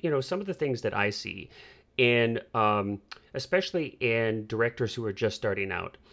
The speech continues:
um, they'll get a script, and the writer will have, uh, often all of these, like, you know, the, the gender, the, the race, the, you know,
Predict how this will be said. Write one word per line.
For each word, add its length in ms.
um, 360
they'll 160
get 200
a 40
script, 500
and 180
the 60
writer 460
will 220
have, 720
uh, 280
often 460
all 300
of 120
these, 680
like, 580
you 120
know, 200
the, 280
the 100
gender, 720
the, 480
the 220
race, 760
the, 560
you 120
know, 260